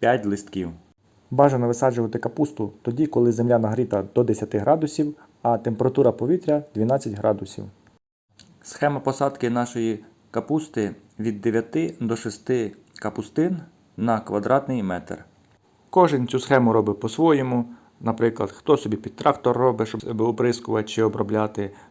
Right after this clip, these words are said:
культиватором, по-різному. На цьому відео ви бачите капля від каплі метр тридцять і сорок на тридцять посаджена капуста. Коментуємо, ділимося, як висаджуєте ви молоду капусту. Якщо розсада у вас трохи потягнута,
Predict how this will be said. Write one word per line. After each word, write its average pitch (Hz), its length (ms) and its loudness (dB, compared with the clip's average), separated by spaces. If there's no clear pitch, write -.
культиватором, 104 800 -2
по-різному. 95 500 0
На 131 80 -2
цьому 127 300 2
відео 113 220 4
ви 110 140 4
бачите 107 520 -2
капля 117 380 0
від 98 140 -4
каплі 101 460 -4
метр 107 420 -4
тридцять 117 560 -4
і 131 140 -2
сорок 156 440 0
на 110 120 0
тридцять 131 360 -2
посаджена 107 580 -2
капуста. 104 500 -8
Коментуємо, 120 600 6
ділимося, 147 580 -2
як 135 220 -2
висаджуєте 113 540 -2
ви 110 160 0
молоду 104 380 -2
капусту. - 480 -8
Якщо 123 320 2
розсада 120 380 2
у 113 40 2
вас 113 140 0
трохи - 220 -4
потягнута, 156 640 0